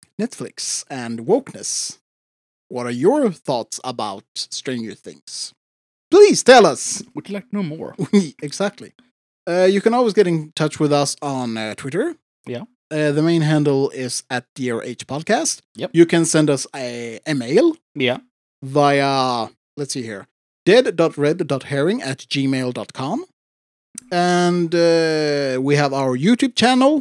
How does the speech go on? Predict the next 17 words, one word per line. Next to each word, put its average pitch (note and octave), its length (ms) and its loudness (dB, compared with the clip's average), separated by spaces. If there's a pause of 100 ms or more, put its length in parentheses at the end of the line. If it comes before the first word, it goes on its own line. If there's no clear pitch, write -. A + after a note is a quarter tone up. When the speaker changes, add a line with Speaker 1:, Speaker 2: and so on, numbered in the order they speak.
(140)
Speaker 1:
where, B2 220 0
Speaker 2:
Yes, G3 180 -4
Speaker 1:
where F3+ 180 0
you C#3 40 -2
Speaker 2:
indeed. C3+ 140 -2
Speaker 1:
can C#3 140 -6
find, C3 440 -2
uh, A#2+ 300 -4
Magnus' E3 540 -4
magnificent C3+ 800 -4
Let's D#3 220 -6
Play B2+ 280 -2
videos. G#2+ 560 -8
Speaker 2:
Magnificent C#3+ 640 -4 (160)
bastard. G#2+ 480 -10
No, D3 180 4
it, C#3+ 120 -4